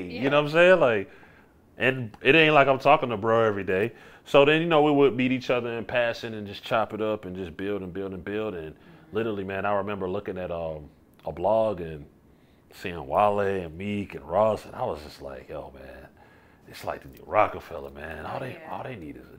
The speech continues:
Speaker 1: D J Clue, boy. Oh, okay, well, it is what it is. Let me keep working."
Speaker 2: Mm.
Speaker 1: So it's crazy. Like, I was literally, um, taking a day just to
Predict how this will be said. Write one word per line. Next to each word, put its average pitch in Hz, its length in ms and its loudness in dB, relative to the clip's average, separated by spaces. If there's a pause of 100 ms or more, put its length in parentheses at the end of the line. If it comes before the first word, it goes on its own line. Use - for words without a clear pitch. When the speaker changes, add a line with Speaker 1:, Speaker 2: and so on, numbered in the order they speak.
Speaker 1:
D 76 140 -18
J - 140 -16 (200)
Clue, 131 280 -6 (140)
boy. - 240 -18 (800)
Oh, 165 320 -2
okay, 113 260 -6
well, 113 240 -10
it 120 120 -8
is 104 160 -8
what 104 100 -8
it 90 100 -8
is. 90 200 -6
Let 98 80 -12
me 98 80 -12
keep 101 180 -8
working." 82 340 -6
Speaker 2:
Mm. 165 460 -20
Speaker 1:
So 87 280 -2
it's 95 140 -6
crazy. 95 380 -4
Like, 80 200 -10
I 80 80 -6
was 80 160 -10
literally, 85 560 -10 (160)
um, 73 320 -12 (680)
taking 82 320 -12
a 76 60 -14
day 85 300 -10
just 76 280 -18
to 69 180 -14